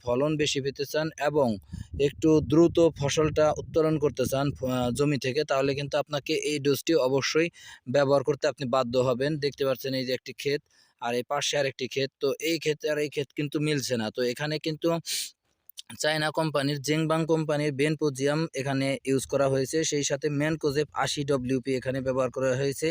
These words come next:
এবং সেই সাথে সিলেটেড জিঙ্ক এবং ইমিডাক্লোরোপিড গ্রুপের কীটনাশক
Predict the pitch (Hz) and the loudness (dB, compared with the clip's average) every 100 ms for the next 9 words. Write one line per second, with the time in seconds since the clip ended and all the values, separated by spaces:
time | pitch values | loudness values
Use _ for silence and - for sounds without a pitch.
0 | 156 147 151 135 160 156 151 - 170 - | 0 0 0 0 -2 -2 -2 -2 -4 -4
1 | - - - - 170 170 156 170 147 131 | -18 -20 -14 0 4 4 4 2 2 2
2 | 170 180 185 - - 156 156 170 196 202 | 4 4 2 0 0 2 4 4 2 -2
3 | - 147 165 170 156 143 147 147 143 165 | -6 0 2 4 2 2 2 2 2 -2
4 | 143 143 131 151 165 156 147 147 131 175 | 0 2 2 2 0 -2 -2 0 2 0